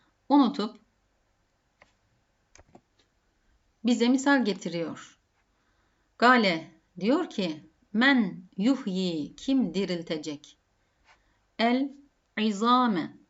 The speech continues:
kemikleri. Ve hiye, halbuki o kemikler, ramimün,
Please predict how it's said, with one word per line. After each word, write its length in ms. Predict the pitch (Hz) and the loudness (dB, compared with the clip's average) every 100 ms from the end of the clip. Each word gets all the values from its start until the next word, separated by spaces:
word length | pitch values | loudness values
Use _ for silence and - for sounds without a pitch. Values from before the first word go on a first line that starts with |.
| _ _ _ _ _ | _ _ _ _ _
kemikleri. 800 | - 220 233 233 220 226 208 - _ _ _ _ _ - 160 | -2 2 2 0 0 0 -2 -6 _ _ _ _ _ -20 -18
Ve 240 | 160 185 | -6 0
hiye, 240 | 240 320 262 | 4 4 4
halbuki 500 | 233 196 196 190 185 | 2 0 -4 -4 -4
o 140 | 175 | -4
kemikler, 600 | 175 170 165 190 262 285 - - _ _ 190 | -4 -8 -8 -6 -4 -6 -14 -20 _ _ 0
ramimün, 840 | 220 240 277 254 214 214 170 143 | 2 4 4 4 2 0 -4 -8